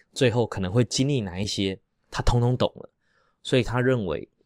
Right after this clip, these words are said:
未来的他，当他重回到他的教职工作，他能带给学生的不仅仅是中文了，更多的是对于未来一个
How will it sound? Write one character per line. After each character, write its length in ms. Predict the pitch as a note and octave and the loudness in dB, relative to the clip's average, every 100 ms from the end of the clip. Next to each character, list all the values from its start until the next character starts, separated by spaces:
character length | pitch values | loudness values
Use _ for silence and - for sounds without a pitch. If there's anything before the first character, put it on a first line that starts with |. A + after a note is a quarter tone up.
| _ _ _ | _ _ _
未 120 | - C3 | 2 2
来 140 | G2 | 2
的 100 | F#2 | -2
他， 300 | - G2+ F#2 | -4 -4 -2
当 160 | A2 G#2 | -4 -4
他 140 | A2 | -4
重 280 | - F#2+ F#2 | -4 -4 -4
回 160 | F#2 | -6
到 220 | F2+ G2+ F2+ | -2 -2 -2
他 160 | G2+ | -4
的 180 | G2 E2+ | -2 -4
教 220 | - A2 | -4 -4
职 300 | F#2+ D2 E2+ | -4 -8 -8
工 240 | - G2+ G#2 | -8 -8 -4
作， 220 | A2+ - _ _ _ _ - | -2 -4 _ _ _ _ -6
他 140 | - | 0
能 200 | E3+ A2 | 2 2
带 140 | B2+ A2+ | 0 0
给 140 | F#2 | -2
学 200 | - E2+ | -4 -6
生 200 | - F2+ | -4 -4
的 120 | D#2 | -4
不 200 | - C#3 | -4 -4
仅 200 | - G2 | -2 -4
仅 200 | G2 F2+ | -4 -6
是 140 | - F#2 | -6 -2
中 240 | F#2 F#2+ | -2 -2
文 160 | D2 - | -4 -6
了， 140 | - _ _ _ - | -14 _ _ _ 0
更 200 | C3 A2 | 0 2
多 160 | G#2+ | 0
的 160 | G2+ E2+ | 0 -2
是 320 | - G#2 E2+ _ _ _ _ - | 0 0 -2 _ _ _ _ 0
对 180 | A2 | 2
于 260 | F2+ D#2+ F2+ _ _ - | 2 -2 -8 _ _ -2
未 180 | B2 A2 | 2 2
来 180 | F2 | 2
一 60 | D2 | -2
个 160 | G2 | -4